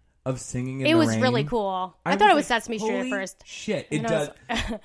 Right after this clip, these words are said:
Speaker 2: <laughs>
Speaker 1: It looks like
Speaker 2: It's
Speaker 1: Sesame
Speaker 2: the
Speaker 1: Street
Speaker 2: lights.
Speaker 1: because of those lights.
Speaker 2: It's
Speaker 1: Yeah,
Speaker 2: the
Speaker 1: those
Speaker 2: lights,
Speaker 1: ball
Speaker 2: yeah.
Speaker 1: lamps, for sure. This was a really cool number, and it was really cool that they did this on this show like that
Speaker 2: Yeah.
Speaker 1: with all of this, like, really
Speaker 2: And I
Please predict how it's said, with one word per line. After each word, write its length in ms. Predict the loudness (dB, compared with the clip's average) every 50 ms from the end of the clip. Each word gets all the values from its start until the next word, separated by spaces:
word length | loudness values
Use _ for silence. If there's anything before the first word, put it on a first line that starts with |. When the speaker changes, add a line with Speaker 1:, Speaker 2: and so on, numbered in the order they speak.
| -14
Speaker 2:
<laughs> 140 | -16 -10 -4 -2
Speaker 1:
It 160 | -2 -2 -2
looks 160 | -4 -6 -6
like 80 | -6 -4
Speaker 2:
It's 80 | -4 -4
Speaker 1:
Sesame 140 | 0 2
Speaker 2:
the 60 | 2 2
Speaker 1:
Street 100 | 4 4
Speaker 2:
lights. 140 | 4 4 4
Speaker 1:
because 160 | 0 -2 -4
of 60 | -4 -4
those 180 | -4 -4 -4 -4
lights. 320 | -4 -2 -2 -2 -2 -2
Speaker 2:
It's 80 | -2 0
Speaker 1:
Yeah, 100 | 0 0
Speaker 2:
the 60 | 0 2
Speaker 1:
those 80 | 2
Speaker 2:
lights, 260 | 2 0 0 -2 -4
Speaker 1:
ball 240 | -4 -4 -4 -2 -2 -2
Speaker 2:
yeah. 60 | 0
Speaker 1:
lamps, 480 | 0 0 0 -2 -2 -4 -8 -10 -14 -16 _
for 160 | -8 -8 -8
sure. 380 | -6 -6 -6 -6 -6 -6 -8 -12 _ _ _ _ _ _ _ _ 2
This 180 | 2 2 2 2
was 140 | -2 -2
a 60 | -2 -2
really 300 | -2 -2 -2 -2 -4 -6
cool 260 | -6 -4 -4 -2 -2
number, 360 | 0 -2 -2 0 0 2 2
and 220 | 2 2 0 -2 -4
it 40 | -4
was 140 | -4 -6
really 300 | -4 -4 -4 -4 -4 -4 -8
cool 300 | -8 -8 -6 -6 -6 -6
that 180 | -6 -8 -10
they 300 | -8 -8 -6 -6 -6 -8 -12 _
did 260 | -8 -8 -8 -8 -6 -6
this 560 | -6 -4 -4 -6 -8 -12 -16 -18 -18 -20 -20 _ -14
on 220 | -10 -8 -6 -4 -4
this 160 | -4 -6 -6
show 340 | -8 -10 -6 -2 0 0 0
like 320 | -2 -4 -8 -12 -14 -16
that 200 | -14 -12 -8 -6
Speaker 2:
Yeah. 320 | -2 0 2 2 2 0 0
Speaker 1:
with 80 | -4 -6
all 220 | -4 -4 -4 -4 -6
of 160 | -8 -6 -6
this, 240 | -6 -6 -8 -8 -10
like, 220 | -10 -10 -10 -10
really 460 | -8 -8 -6 -4 -4 -4 -4 -4 -4 -6
Speaker 2:
And 60 | -8 -6 -2 0
I 340 | 0 2 4 4 2 4